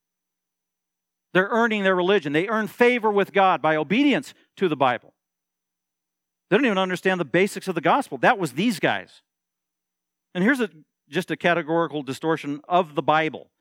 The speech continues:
'Cause we just saw it, the Bible did talk about the Sabbath. So the Pharisees said they believed in the Sabbath.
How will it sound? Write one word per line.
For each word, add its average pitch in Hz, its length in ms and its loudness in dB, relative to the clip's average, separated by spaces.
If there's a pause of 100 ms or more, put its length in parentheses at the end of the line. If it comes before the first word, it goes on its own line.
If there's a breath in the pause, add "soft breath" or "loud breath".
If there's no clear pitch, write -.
(100)
'Cause 170 140 -2
we 185 80 -2
just 220 180 -2
saw 226 160 2
it, 185 60 -2
the 170 80 -6
Bible 208 240 2
did 190 160 0
talk 185 200 0
about 190 200 -2
the 190 80 -12
Sabbath. 143 320 -2
So 190 120 -6
the 165 80 -4
Pharisees 233 440 -2
said 202 100 -2
they 175 80 0
believed 165 300 -6
in 254 80 -4
the 269 80 -4
Sabbath. 160 360 0